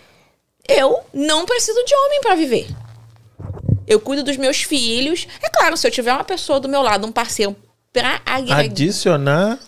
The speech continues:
Speaker 1: Ótimo,
Speaker 2: maravilha,
Speaker 1: vamos
Speaker 2: né?
Speaker 1: crescer juntos, maravilhosamente bem, se amar, viver juntos, ser feliz. Mas se eu não tiver,
Speaker 2: Não
Speaker 1: tá top.
Speaker 2: preciso.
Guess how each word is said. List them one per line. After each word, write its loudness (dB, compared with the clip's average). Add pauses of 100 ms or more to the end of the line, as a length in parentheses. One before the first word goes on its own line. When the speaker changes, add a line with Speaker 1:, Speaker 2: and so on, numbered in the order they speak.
(120)
Speaker 1:
Ótimo, 4
Speaker 2:
maravilha, 6
Speaker 1:
vamos 6
Speaker 2:
né? 6 (100)
Speaker 1:
crescer 0
juntos, -2
maravilhosamente 0
bem, -2
se -4
amar, -2
viver 0
juntos, -4
ser -2
feliz. 0 (680)
Mas 0
se 2
eu 4
não 0
tiver, 2 (1900)
Speaker 2:
Não -6
Speaker 1:
tá -2
top. 2
Speaker 2:
preciso. -2